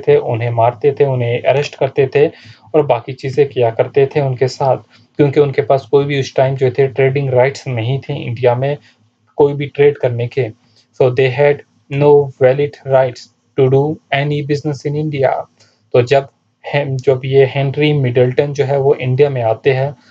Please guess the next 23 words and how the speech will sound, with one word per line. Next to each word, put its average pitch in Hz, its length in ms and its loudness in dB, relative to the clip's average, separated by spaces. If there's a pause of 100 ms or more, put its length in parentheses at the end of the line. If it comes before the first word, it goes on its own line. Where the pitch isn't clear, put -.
(360)
ठीक 151 180 2
है, 143 60 4
तो 143 100 -4
पोर्टुगीज 131 640 -2
ने 143 80 -2
उनकी 135 240 -2
बहुत 135 400 0
सी 143 100 -8
ज़्यादा 127 400 0
position 127 580 -2
की 131 300 -10 (300)
और 143 160 2
उन्हें 139 300 -2
जो 135 140 0
है 135 140 -2
port 143 320 2
में 143 140 -4
ही 143 100 -4
गिरफ्तार 131 500 -2
करने 127 280 -2
की 151 140 -6
कोशिश 123 420 -4
की 135 280 -4